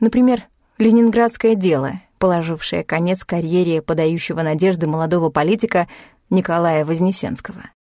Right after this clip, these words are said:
В новоприобретенных областях Западной Украины и Прибалтики — жесткой рукой проводили советизацию, которая, по ощущениям, часто мало отличалась от русификации.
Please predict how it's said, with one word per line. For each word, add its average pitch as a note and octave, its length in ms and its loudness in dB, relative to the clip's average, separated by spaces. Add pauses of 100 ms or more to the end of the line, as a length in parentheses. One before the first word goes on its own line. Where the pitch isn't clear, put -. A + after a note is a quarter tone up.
(300)
В G3 100 0
новоприобретенных C4+ 920 2
областях A#3+ 540 4
Западной A#3 440 2
Украины A#3+ 500 4
и A#3 40 2
Прибалтики — C4 760 0 (440)
жесткой A#3 480 2
рукой G#3+ 280 2
проводили A3 520 2
советизацию, A3+ 1040 0
которая, D#3 400 -2
по D3+ 200 -4
ощущениям, C#4 760 0 (420)
часто C4 480 0
мало A3+ 400 4
отличалась G3 720 -2
от F3 220 -6
русификации. - 1040 -6